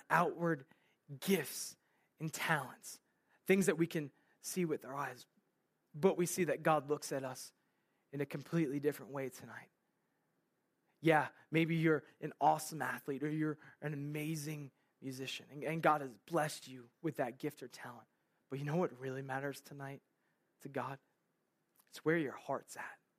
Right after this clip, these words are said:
It's do you love him?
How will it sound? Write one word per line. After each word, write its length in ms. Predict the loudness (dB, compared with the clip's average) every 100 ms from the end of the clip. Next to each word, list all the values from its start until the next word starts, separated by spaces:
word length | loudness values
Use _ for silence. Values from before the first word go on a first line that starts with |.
| _ _ _ _ _ _ _ _ _ _ _ _ _ _ _ -4
It's 220 | -2 -2 _ _ _
do 140 | -2 2
you 400 | 4 4 4 2 _ _ _ -6
love 460 | 2 6 6 4
him? 300 | -4 -12 -12